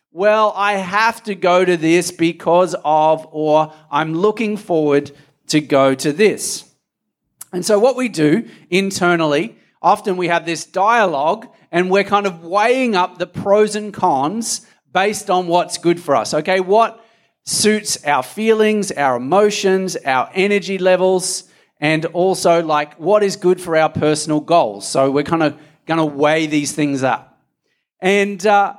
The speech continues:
this morning, I actually wanna bring a different perspective other than that one. Now, those things are true, but I wanna bring a different perspective that this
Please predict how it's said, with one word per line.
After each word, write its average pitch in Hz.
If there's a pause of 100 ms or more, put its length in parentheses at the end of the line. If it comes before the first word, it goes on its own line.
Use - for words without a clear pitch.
(760)
this 196
morning, 226
I 233
actually 247
wanna 190
bring 175
a 165
different 220
perspective 190 (160)
other 220
than 151
that 127
one. 151
Now, 208
those 240
things 208
are 185
true, 151
but 202
I 220
wanna 269
bring 196
a 185
different 202
perspective 143 (760)
that 196
this 302